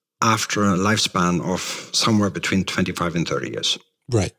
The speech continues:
Speaker 1: And in order to do that, first, you have to look at the energy consumption of that building.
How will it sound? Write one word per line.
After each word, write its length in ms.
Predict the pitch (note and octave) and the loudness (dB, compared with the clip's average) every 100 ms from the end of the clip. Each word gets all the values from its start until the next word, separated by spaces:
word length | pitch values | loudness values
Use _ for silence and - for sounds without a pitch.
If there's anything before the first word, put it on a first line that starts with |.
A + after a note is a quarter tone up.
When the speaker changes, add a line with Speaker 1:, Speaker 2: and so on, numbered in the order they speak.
| - | -2
Speaker 1:
And 120 | A2 | 4
in 140 | C3+ C3+ | 6 6
order 240 | D3 F#3 | 4 4
to 120 | F#3+ D#3+ | 2 2
do 160 | B2+ | 2
that, 460 | G2+ D#2 F2 G#2+ - | 2 2 0 -4 -14
first, 680 | - - F3+ A2 G2 - - | -12 2 4 4 2 0 0
you 60 | A2 | 0
have 140 | A#2 | 0
to 80 | - | -2
look 180 | A2 A2 | -2 -2
at 80 | - | -2
the 140 | - | 0
energy 360 | G#2+ G2+ G2+ E2+ | 2 2 0 -4
consumption 640 | - E2 D#2 F2 - E3+ - _ _ _ _ _ _ _ _ _ - | -2 0 0 0 0 -2 -6 _ _ _ _ _ _ _ _ _ -12
of 200 | - F#2+ | -6 -2
that 220 | F#2 G2+ | -2 -2
building. 300 | A#2 A2+ D#3+ | -2 -2 -4